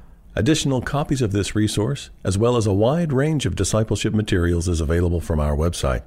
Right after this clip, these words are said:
You may make copies of this message to give to others, but please do not charge for those copies or alter the content in any way without permission. For more information about Dudley Hall or Kerygma Ventures,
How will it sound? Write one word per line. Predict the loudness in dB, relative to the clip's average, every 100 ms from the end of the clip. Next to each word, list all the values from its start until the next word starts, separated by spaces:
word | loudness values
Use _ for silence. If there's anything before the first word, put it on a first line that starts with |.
| -14 _ _ -10 -4
You | 0
may | 2
make | 0 0
copies | 0 0 0 0
of | 0
this | 0 0
message | -2 -2 -6 -4
to | 0
give | 0 0
to | -4 -2
others, | -2 -2 -6 -18 -12
but | -8 -4
please | -2 -2
do | 0
not | 0 0
charge | 0 0 0 0
for | -2
those | 0 -2
copies | -2 -2 -2 -2
or | -2 -4
alter | -2 -2 -2 -2
the | -2
content | 0 0 0 -2 -2 -4
in | -2 0
any | 2
way | 2 0 0
without | 0 -2 -2
permission. | -2 -2 -4 -6 -8 -20 _ _ -20 -10
For | -4
more | 0 0
information | 0 0 0 0 -2 -2
about | 0 -2
Dudley | -2 -2 0
Hall | 0 0 0
or | 0
Kerygma | -2 0 0 0 0
Ventures, | 0 0 0 -2